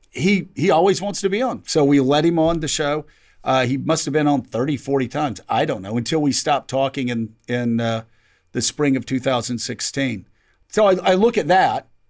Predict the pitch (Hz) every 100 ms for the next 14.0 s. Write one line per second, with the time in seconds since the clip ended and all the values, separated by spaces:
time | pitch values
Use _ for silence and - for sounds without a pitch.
0 | _ _ _ _ - 156 139 180 170 160
1 | 143 - _ - - 208 202 185 165 147
2 | 156 147 143 143 151 170 156 _ _ _
3 | 120 127 151 - 147 175 - - - -
4 | 127 190 160 147 131 - 185 143 165 151
5 | 127 104 _ _ _ - 156 156 139 147
6 | - _ _ - 165 170 175 156 156 151
7 | 135 139 143 - 151 139 139 139 143 143
8 | 143 143 143 - 147 160 - - - 190
9 | 165 208 208 - 160 175 131 117 160 143
10 | - _ _ _ _ _ 127 135 151 156
11 | 127 123 143 143 127 110 135 131 113 107
12 | 131 160 165 117 120 131 131 117 120 120
13 | - 117 117 120 117 107 120 110 113